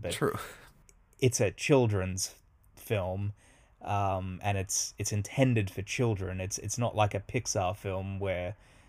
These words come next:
Speaker 1: the, the company motto is, "We will make you cry," and that makes it a good movie.
Speaker 2: <laughs>
Speaker 1: Um, this is a silly children's adventure film. Um, I guess the thing that's there for the adults is, like, I don't know,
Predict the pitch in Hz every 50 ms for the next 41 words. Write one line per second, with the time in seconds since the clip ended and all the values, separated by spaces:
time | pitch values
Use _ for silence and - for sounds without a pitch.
0 | - - - - 98 104 98 95 98 98 107 - - - - - - - - -
1 | - 110 101 - 120 113 104 110 107 107 107 107 110 110 101 98 98 95 95 98
2 | 104 110 110 104 101 98 101 104 98 - 92 - - - 113 107 107 101 95 92
3 | 92 90 90 92 101 101 - 85 101 101 - - 92 95 104 98 95 104 107 107
4 | 101 - 87 90 - - - - - - - - - - - 113 117 113 113 110
5 | 110 110 98 - - - - - 127 120 117 135 135 120 - - 80 107 123 113
6 | - - - - - - - - - - - - - - - - 143 156 156 156
7 | 156 147 - - - 208 190 175 170 170 170 - - 214 196 180 170 175 170 160
8 | 151 160 160 170 180 165 - 135 110 - - 107 101 95 92 92 98 104 - -
9 | - - 120 113 113 113 113 110 110 - - - - - 131 160 160 - - 127
10 | - 147 143 139 135 117 107 - - 131 127 113 - 117 113 107 107 104 104 135
11 | 135 120 104 - - 107 - 110 107 101 101 - - - - - - - - -
12 | - - - - - - - - - - - 120 120 110 101 107 110 110